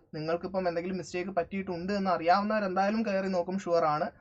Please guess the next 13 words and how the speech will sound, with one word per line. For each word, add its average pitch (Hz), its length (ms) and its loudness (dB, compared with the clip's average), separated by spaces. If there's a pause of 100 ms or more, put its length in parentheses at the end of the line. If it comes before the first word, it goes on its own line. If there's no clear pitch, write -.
(260)
ഇനി 185 120 0
മിസ്റ്റേക്സ് 190 480 -4
പറ്റാത്തവർ 202 680 2
അതിൽ 190 280 -2
കയറി 170 300 0
നോക്കാതിരിക്കേണ്ട 190 680 2
ആവശ്യമില്ല, 180 460 6
കയറി 170 360 -2
നോക്കുക. 170 340 0 (440)
എൻ-, 165 260 -6
ഒരു 226 140 -2
മിസ്റ്റേക്സും 208 480 -2
ഇല്ല, 160 160 0